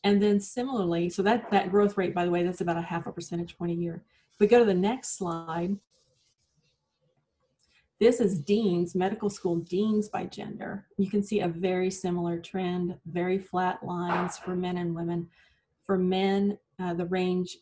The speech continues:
in, uh, two thousand nine was eighty-eight percent. And then,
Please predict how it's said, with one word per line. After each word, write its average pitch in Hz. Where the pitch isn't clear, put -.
in, 170
uh, -
two -
thousand 175
nine 175
was 165
eighty-eight 196
percent. 220
And 185
then, 180